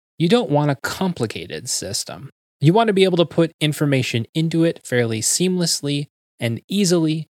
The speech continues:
link things together, generate new ideas without having to do a bunch of fuddling around or run scripts, things like that. I'll put a link in the show notes to this video if you want to check it out. We won't dive into the applications or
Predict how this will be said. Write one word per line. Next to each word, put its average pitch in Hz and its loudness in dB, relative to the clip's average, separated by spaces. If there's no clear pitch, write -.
link 196 2
things 180 2
together, 139 2
generate 156 2
new 135 0
ideas 117 -2
without 135 0
having 120 0
to 123 -2
do 113 0
a 110 2
bunch 113 -2
of 117 -4
fuddling 127 0
around 113 2
or 107 2
run 104 -8
scripts, - -4
things - -10
like - -10
that. - -8
I'll 190 2
put 233 6
a 208 6
link 196 0
in 202 2
the 185 4
show 147 4
notes 160 0
to 127 2
this 127 0
video 123 2
if - 0
you 123 4
want 131 2
to 127 0
check 117 0
it 110 -4
out. 117 -2
We 143 8
won't 156 2
dive 127 4
into 120 2
the 110 2
applications 110 0
or 107 -4